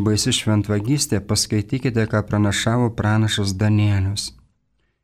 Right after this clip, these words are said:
Iš Danieliaus knygos, dvyliktas skyrius, devinta, dvylikta eilutės. Eik savo keliu, Danieliau, nes šie žodžiai turi likti paslaptyje ir užantspauduoti ligi pabaigos meto.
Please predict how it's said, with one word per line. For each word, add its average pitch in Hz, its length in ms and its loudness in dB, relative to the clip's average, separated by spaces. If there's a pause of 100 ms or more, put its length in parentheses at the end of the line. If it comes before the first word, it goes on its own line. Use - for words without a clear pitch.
(160)
Iš 98 140 -2
Danieliaus 101 540 2
knygos, 120 560 0
dvyliktas 101 560 -2
skyrius, 117 320 -2
devinta, 104 340 0
dvylikta 104 720 -2
eilutės. 107 760 0 (1200)
Eik 131 160 0
savo 127 320 2
keliu, 120 240 2
Danieliau, 101 600 2 (420)
nes 107 160 0
šie 127 160 0
žodžiai 123 320 2
turi 117 240 2
likti 120 320 0
paslaptyje 107 840 0
ir 117 100 0
užantspauduoti 107 880 0
ligi 107 180 0
pabaigos 104 680 0
meto. 101 480 0